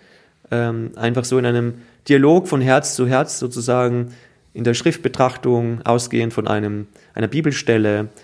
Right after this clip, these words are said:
oder einem Psalmvers, äh, oder was auch eine, was auch immer einen gerade bewegt, äh, davon ausgehend ins Gespräch mit Gott zu kommen und da auch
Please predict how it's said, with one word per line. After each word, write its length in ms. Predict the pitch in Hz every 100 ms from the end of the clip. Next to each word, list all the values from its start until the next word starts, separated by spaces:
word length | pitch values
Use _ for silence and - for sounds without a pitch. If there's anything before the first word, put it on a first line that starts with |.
| _
oder 240 | - 104 -
einem 440 | 104 101 98 98 - _ _ -
Psalmvers, 1600 | - 117 127 131 127 127 123 123 - 110 120 120 123 123 - - _ _ _ _
äh, 200 | 107 98
oder 340 | 95 117 117
was 200 | 107 113
auch 140 | 117 -
eine, 240 | 107 107 - _ -
was 200 | 107 117
auch 80 | -
immer 180 | 147
einen 140 | 131 123
gerade 440 | 123 120 117 113 110 _ _ _ _ _ _ _ -
bewegt, 540 | 120 107 127 175 - - _ _ _ _
äh, 180 | - 110 95 -
davon 280 | - 135 139
ausgehend 460 | 127 139 - 135 -
ins 160 | 123
Gespräch 420 | 123 - 127 131
mit 120 | 123 -
Gott 200 | 120 -
zu 100 | 113
kommen 340 | 107 110 113
und 180 | 107 -
da 60 |
auch 240 | 113 117